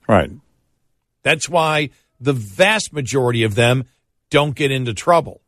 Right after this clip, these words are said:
Speaker 1: Mm-hmm.
Speaker 2: Well, Syracuse University did some on, you know, who's actually audited.
Speaker 1: Right.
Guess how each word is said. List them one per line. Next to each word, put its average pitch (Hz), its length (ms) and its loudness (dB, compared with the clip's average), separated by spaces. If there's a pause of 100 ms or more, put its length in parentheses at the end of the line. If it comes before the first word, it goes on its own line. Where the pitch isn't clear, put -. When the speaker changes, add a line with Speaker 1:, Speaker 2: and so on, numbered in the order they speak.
(520)
Speaker 1:
Mm-hmm. 87 240 -4 (180)
Speaker 2:
Well, 127 320 4
Syracuse 135 480 0
University 120 520 2
did 101 220 -2
some 104 540 0
on, 104 460 0 (120)
you 120 120 -6
know, 98 260 -2 (300)
who's 127 220 2
actually 110 380 0
audited. 117 460 -4 (260)
Speaker 1:
Right. 78 240 0